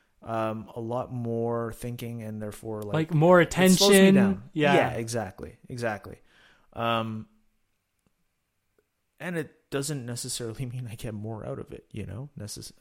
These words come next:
Speaker 2: Right.
Speaker 1: Not necessarily. Um, some people choose to take, you know,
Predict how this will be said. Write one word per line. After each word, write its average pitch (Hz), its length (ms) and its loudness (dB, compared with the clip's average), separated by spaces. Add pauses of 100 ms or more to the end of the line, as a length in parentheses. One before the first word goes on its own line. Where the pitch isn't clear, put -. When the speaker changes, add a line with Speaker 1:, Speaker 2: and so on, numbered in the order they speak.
Speaker 2:
Right. 127 260 -4 (160)
Speaker 1:
Not 123 220 -10
necessarily. - 600 -12 (560)
Um, 117 480 -4 (1300)
some 202 280 -4
people 165 420 -8
choose 156 400 -8
to - 140 -12
take, - 580 -12
you 123 160 -6
know, 110 240 -8